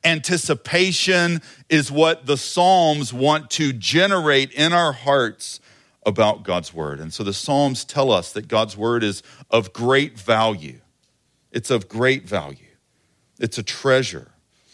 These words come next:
And the Psalms speak of God's word as something that's great, of great usefulness. Typically, you have to pick one or the other. It's either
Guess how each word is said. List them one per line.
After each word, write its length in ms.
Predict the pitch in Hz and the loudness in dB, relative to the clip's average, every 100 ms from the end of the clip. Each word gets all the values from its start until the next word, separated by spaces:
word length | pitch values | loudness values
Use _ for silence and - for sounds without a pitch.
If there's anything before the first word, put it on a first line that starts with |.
| _ | _
And 140 | - 139 | -2 0
the 60 | |
Psalms 360 | 131 170 175 170 | 2 2 2 2
speak 300 | - 175 160 | -2 -4 0
of 140 | 165 | 0
God's 260 | 127 151 120 | 2 2 2
word 260 | 151 160 147 | 2 2 2
as 120 | 131 | 0
something 340 | 165 151 143 | -4 -4 0
that's 240 | 123 120 - | 0 0 -6
great, 640 | _ 127 131 151 165 160 _ _ | _ -6 2 4 2 -2 _ _
of 220 | 135 110 | -2 -2
great 440 | 127 139 160 165 _ _ | 0 2 2 0 _ _
usefulness. 1120 | - 110 180 190 - - 92 73 - - - - | -8 0 2 0 -4 -6 -6 -6 -12 -18 -20 -6
Typically, 380 | 165 160 147 151 | -4 -2 0 0
you 60 | 139 | 0
have 120 | - | -2
to 80 | 123 | -4
pick 240 | 156 135 | -4 -4
one 240 | 127 127 | -2 0
or 80 | 127 | 2
the 180 | 117 117 | 2 4
other. 260 | 113 90 82 | 4 2 -4
It's 220 | 85 - | -4 -4
either 280 | 117 117 | 0 0